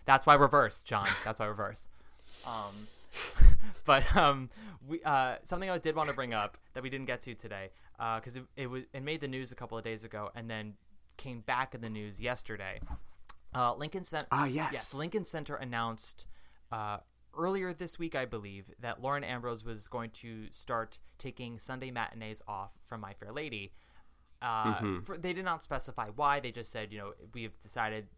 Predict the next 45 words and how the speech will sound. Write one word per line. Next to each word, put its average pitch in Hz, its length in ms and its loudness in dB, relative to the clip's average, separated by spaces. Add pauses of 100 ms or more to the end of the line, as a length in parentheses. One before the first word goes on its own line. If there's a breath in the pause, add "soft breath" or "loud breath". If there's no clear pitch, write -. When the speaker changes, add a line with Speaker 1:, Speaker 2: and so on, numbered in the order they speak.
(120)
Speaker 1:
and 104 300 -12
Lauren 104 220 -8
has 104 100 -12
decided 98 500 -12
to 98 440 -12 (320 soft breath)
do 117 120 -10
a 104 60 -10
seven 117 320 -6 (160)
performance 107 400 -6
a 107 60 -12
week, 139 360 -6 (400 soft breath)
and 131 220 0
no 170 100 6
one 170 100 4
really 135 180 -2
thought 117 240 2
much 110 160 -6
of 110 140 -4
it. 107 300 -2
Um, 101 440 -4 (260)
you 135 80 -8
know, 110 280 -2 (140)
Eliza 117 280 0
Doolittle 113 400 -2
is 107 220 -4
a 107 140 -2
notoriously 107 680 -4
grueling 113 380 -6
role. 101 400 -4 (320 soft breath)
Uh, 101 300 -2
there 117 260 2
are 107 280 2 (160 soft breath)
many 160 240 4
grueling 131 280 2
roles 117 200 4
in 110 100 -2
musical 110 260 -4
theater. 107 400 -2
Eliza 110 440 4
is 110 200 0
actually 117 320 2
deceptively 107 480 -4
one 98 200 -4
of 98 140 -8
them. 98 300 -6